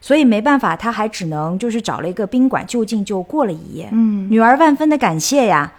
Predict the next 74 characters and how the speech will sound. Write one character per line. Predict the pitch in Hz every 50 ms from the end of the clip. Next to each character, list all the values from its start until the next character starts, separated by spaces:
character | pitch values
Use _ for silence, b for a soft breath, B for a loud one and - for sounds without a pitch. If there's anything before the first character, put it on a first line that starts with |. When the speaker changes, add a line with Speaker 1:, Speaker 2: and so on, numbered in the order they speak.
| _ _
Speaker 1:
提 | - - 240
出 | 226 254 285
要 | 302 285 262 262
负 | - - 262
担 | 220 247 233 240 240
额 | - 185 185 190
外 | 233 262 262
的 | 240
费 | 240 - - 320 254 185
用， | 160 113 - - - _ _
结 | - 294 302
果 | 240 247
小 | 254 - 196 147 147
哥 | 208 214 226
不 | 226 254
肯 | 233 - 180 -
收。 | - - - 147 - - _ _ _
最 | - 339 330
后 | 294 320 330 302
呢， | 254 220 196 180 - -
女 | 208 202
儿 | 196 208 226
就 | 226 294 269
给 | 226 190 160 131
对 | - - 226 220
方 | 214 - 226 233 233
充 | - - - 240 240
了 | 226 202
一 | 196
个 | - 208 202 185 180 -
两 | - 180 175 214
百 | 220 170 156
块 | - 220 196
钱 | - 185 170
的 | 190 196
话 | - 247 233
费 | - 294 247 185 - - _ -
作 | - 226 185
为 | 175 175
感 | - 151 117 -
激。 | - - - - - - _ _ -
后 | - - 311 311
来 | 294 302
这 | 302 311 285
事 | - 311
儿 | 294 262 226
呢， | 196 180 170 160 B B
叮 | - 320 339 311
咚 | 330 320 320
为 | 320 285
了 | 254 220 202 -
就 | - 233
是 | 226 226 214
宣 | 196 - 254 254
传 | 233 220 190 180 196 220
正 | - 269 220
能 | 170 156 170
量 | 220 233 208
嘛， | 262 240 220
Speaker 2:
嗯。 | 214 208 196 190
Speaker 1:
就 | 180 240
把 | 196 180 151
故 | - - 240 220
事 | - 226
的 | 202 190
原 | 165 156 147 165
委 | 202 180 151
发 | - 202 196 208
到 | 233 208 175
了 | 180
微 | 180 220 247
博 | 233 190 160 170
上 | - 196 170
面， | 165 147 85 82